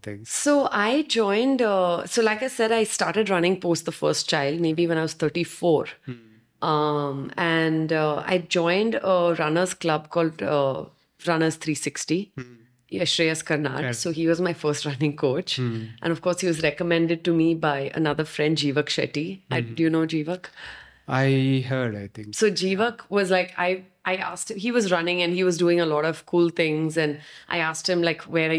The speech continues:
Speaker 2: you training?" And he said, "Shreyas, but I'm not gonna introduce you." He thought I wouldn't be dedicated enough to, um, join this club. And he's like, "If you're not, if you don't show up, like, I'm gonna be very embarrassed. So show up."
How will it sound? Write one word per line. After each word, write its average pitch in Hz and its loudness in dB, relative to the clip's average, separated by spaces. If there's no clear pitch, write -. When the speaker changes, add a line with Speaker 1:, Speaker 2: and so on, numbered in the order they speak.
Speaker 2:
you 165 6
training?" 151 0
And 147 0
he 175 -4
said, 175 -2
"Shreyas, 156 0
but 156 -2
I'm 165 -4
not 165 -4
gonna 180 2
introduce 160 2
you." 170 2
He 185 -6
thought 208 0
I 202 2
wouldn't 180 0
be 190 4
dedicated 165 2
enough 151 0
to, 151 2
um, 135 0
join 165 4
this 160 -4
club. 254 2
And 165 2
he's 165 2
like, 160 2
"If - -8
you're 165 2
not, - 0
if 170 -2
you 165 2
don't 185 2
show 170 2
up, 156 -2
like, 160 2
I'm 170 4
gonna 170 4
be 170 2
very 151 2
embarrassed. 139 -4
So - 0
show 180 0
up." - -10